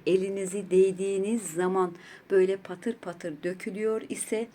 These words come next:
evet arkadaşlar, o kadar güzel kür. Ben öncesinde yapıyordum zaten ama, e, miktarını az koyuyordum. Benim iş yerindeki kalançomun yaprakları yumuşadı.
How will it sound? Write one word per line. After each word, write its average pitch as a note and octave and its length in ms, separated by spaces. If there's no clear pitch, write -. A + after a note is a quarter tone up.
evet G3 200
arkadaşlar, F3+ 540
o F#3 140
kadar G3 260
güzel G3 460
kür. G#3+ 400
Ben G#3 240
öncesinde F#3 640
yapıyordum C4+ 600
zaten C4 560
ama, B3+ 380
e, G3 180
miktarını G#3 840
az G3+ 140
koyuyordum. F#3 560
Benim G#3 220
iş - 200
yerindeki G3+ 460
kalançomun G#3 560
yaprakları G#3+ 540
yumuşadı. G#3+ 640